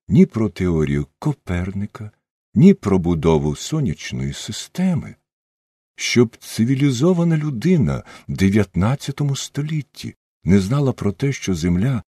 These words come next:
обертається навколо Сонця, цей факт видавався мені неймовірним, і я на силу зміг усвідомити його. "Ви, здається, здивовані?"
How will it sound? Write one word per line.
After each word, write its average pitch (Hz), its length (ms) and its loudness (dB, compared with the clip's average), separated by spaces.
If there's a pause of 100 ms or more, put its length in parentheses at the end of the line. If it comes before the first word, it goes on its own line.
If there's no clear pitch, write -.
(120)
обертається 98 640 -2
навколо 85 440 -2
Сонця, 143 640 -4 (420)
цей 147 460 0
факт 131 560 -6 (280)
видавався 82 580 0
мені 95 360 2 (280)
неймовірним, 85 1120 0 (260)
і 87 140 -2
я 76 140 -2
на 69 160 -4
силу 170 420 -2
зміг 139 420 -2
усвідомити 87 880 -2
його. 58 340 -8 (1000)
"Ви, 107 180 4
здається, 82 640 2 (200)
здивовані?" 85 1120 0